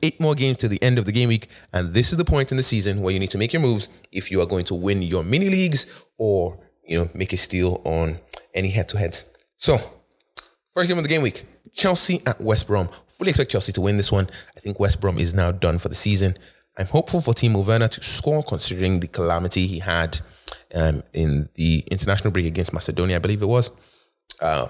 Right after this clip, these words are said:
just missing a complete sitter. Leeds against Sheffield. Um, Bamford should, again, be in the scoring. Rafinha, I quite like as well. And again, Dallas is a pick I quite like. Sheffield is pretty much done for the season. They are relegated at this point.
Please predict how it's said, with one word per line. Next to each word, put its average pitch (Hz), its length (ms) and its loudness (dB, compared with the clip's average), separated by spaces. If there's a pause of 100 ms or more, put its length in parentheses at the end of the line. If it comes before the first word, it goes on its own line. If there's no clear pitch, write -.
(920)
just - 160 -4
missing 85 380 -2
a - 40 -4
complete - 420 -6
sitter. - 360 -2 (540)
Leeds 160 380 2
against 123 260 2
Sheffield. 113 440 0 (320)
Um, 92 500 0
Bamford 156 560 0
should, - 340 0 (160)
again, 92 300 2
be 87 80 2
in 87 140 2
the 82 60 -2
scoring. 143 360 0 (200)
Rafinha, 151 680 2
I 110 80 0
quite 101 260 0
like 113 220 0
as 98 100 -4
well. 120 320 2 (300)
And 92 100 -2
again, 92 280 0
Dallas 87 640 0
is - 340 -12
a 76 80 -8
pick - 320 -2
I - 60 -4
quite 80 200 -2
like. 78 220 -2
Sheffield 87 380 0
is 80 120 -2
pretty 95 220 -2
much 87 160 -4
done 113 180 2
for 113 100 -2
the 101 80 -2
season. 92 320 0
They 82 120 0
are 76 60 -2
relegated 90 460 0
at 82 120 0
this 92 140 -2
point. 87 320 -2